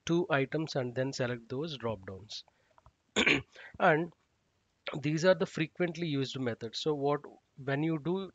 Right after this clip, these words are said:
testing in real time, you will be using these methods to just get all the options from the drop down or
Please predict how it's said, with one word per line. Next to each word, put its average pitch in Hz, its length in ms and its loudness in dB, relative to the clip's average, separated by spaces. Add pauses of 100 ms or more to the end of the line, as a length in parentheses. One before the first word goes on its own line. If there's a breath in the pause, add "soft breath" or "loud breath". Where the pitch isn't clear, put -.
testing 156 460 -2
in 139 180 -2
real 147 300 -2
time, 120 320 -4 (380 loud breath)
you 139 160 -2
will 143 120 -2
be 160 340 -4
using 147 540 -2 (120)
these 135 400 -2
methods 110 480 -6 (360 soft breath)
to 135 100 0
just 135 300 2
get 135 240 0
all 123 280 2
the 127 160 0
options 120 480 -4
from 113 300 -4
the 110 280 -6 (140)
drop 127 280 2
down 117 260 0
or 117 160 0